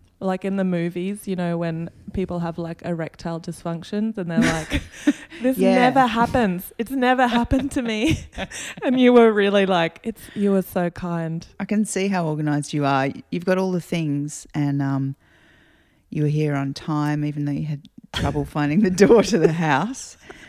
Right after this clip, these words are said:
Speaker 2: Um, so I just, I believe you. I believe you that you haven't run out of juice on your little player before.
Speaker 1: You know, you know what does happen, and this happens to me, I'd say ninety-eight percent of interviews, is that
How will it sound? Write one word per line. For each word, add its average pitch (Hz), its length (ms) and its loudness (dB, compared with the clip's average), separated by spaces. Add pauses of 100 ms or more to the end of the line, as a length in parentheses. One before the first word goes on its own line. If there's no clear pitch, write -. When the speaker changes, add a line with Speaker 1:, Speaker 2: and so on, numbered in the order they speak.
(400)
Speaker 2:
Um, 143 720 -2 (840)
so - 220 2
I 165 100 4
just, 160 420 -6 (120)
I 147 140 -2
believe 123 380 -6
you. - 240 -10
I 165 100 0
believe 165 440 0
you 147 360 -4
that 143 260 -6
you 151 100 -4
haven't 143 260 -4
run 139 140 -4
out 135 220 -6
of 135 180 -10 (420)
juice 139 360 -6
on 143 160 -4
your 139 100 -6
little 143 220 -8
player - 320 -10
before. - 160 -4
Speaker 1:
You 214 60 2
know, 214 240 0
you 214 120 2
know 226 160 4
what 190 320 0
does 185 300 -2
happen, 160 560 -6
and 175 180 -4
this 180 140 -6
happens 175 420 -6
to 175 140 -8
me, 160 240 -6
I'd 160 200 -8
say 165 420 -6
ninety-eight 170 840 -6
percent 160 480 -8
of 165 240 -8
interviews, 170 640 -6
is 170 200 -6
that 160 280 -6